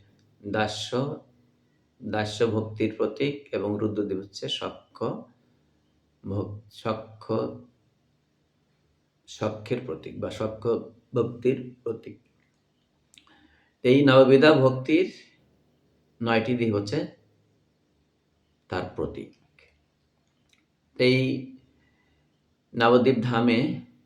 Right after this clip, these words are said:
দ্বাদশ বন রয়েছে, যেটা আমরা বৃন্দাবনে দ্বাদশ বনের কথা আমরা জেনেছি। এখানেও নয়টি বৃন্দাবন, দ্বাদশ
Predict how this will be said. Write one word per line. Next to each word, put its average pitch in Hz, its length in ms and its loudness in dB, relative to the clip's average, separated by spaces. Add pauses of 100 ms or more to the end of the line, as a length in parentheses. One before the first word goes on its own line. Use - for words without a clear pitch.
(1300)
দ্বাদশ 127 460 4
বন 127 280 6
রয়েছে, 117 560 2 (880)
যেটা 110 220 2
আমরা 113 180 2
বৃন্দাবনে 113 520 4
দ্বাদশ 104 320 4
বনের 107 240 2
কথা 104 280 -2
আমরা 101 260 -4
জেনেছি। 95 760 -8 (800)
এখানেও 120 320 -2
নয়টি 101 560 -2 (4000)
বৃন্দাবন, 101 480 2
দ্বাদশ 101 300 0